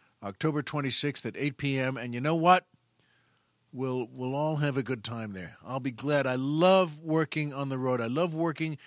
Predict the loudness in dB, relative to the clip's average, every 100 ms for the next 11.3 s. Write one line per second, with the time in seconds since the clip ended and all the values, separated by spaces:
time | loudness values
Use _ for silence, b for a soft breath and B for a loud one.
0 | B B -12 -10 -10 -8 0 2 2 0
1 | -2 -2 -2 -2 -2 0 0 0 -2 -8
2 | b b -12 -8 -6 0 2 2 0 -2
3 | -4 -4 -4 -2 -2 -2 -4 -8 -12 b
4 | b b -6 -2 0 0 -4 -8 b b
5 | b b b _ -2 4 4 2 2 4
6 | 2 b b 4 4 6 4 4 6 4
7 | 4 4 0 -2 0 0 2 2 2 2
8 | 2 2 2 0 _ b b b b 0
9 | 0 6 6 6 6 4 4 2 2 2
10 | 0 -2 -2 -4 2 4 4 4 6 8
11 | 6 4 -2